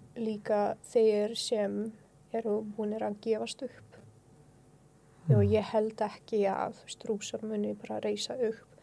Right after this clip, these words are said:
Speaker 1: Það var tækifæri og ég, eh, þú veist, vonaði það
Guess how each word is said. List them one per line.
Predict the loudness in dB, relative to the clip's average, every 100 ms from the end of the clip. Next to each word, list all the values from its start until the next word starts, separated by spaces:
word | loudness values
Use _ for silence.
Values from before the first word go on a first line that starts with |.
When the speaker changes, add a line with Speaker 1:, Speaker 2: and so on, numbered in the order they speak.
| -20 -20 -20 -2
Speaker 1:
Það | 4 4 4 -2 -18 -8
var | 0 4 6 4 2 -6 -8 2
tækifæri | 4 4 0 4 4 4
og | 2 2
ég, | 2 2 0 -4 -16 -20 -20 -12 -2
eh, | 0 0 -2 -12 -20 -20 -20 -20 -20 -20 -20 -16 -10 0
þú | 0
veist, | 0 -6 -18 -16 -4
vonaði | 0 0 4 6 8 6 2 2 2 2 -2 -10 -16
það | 0 4 4 2 -2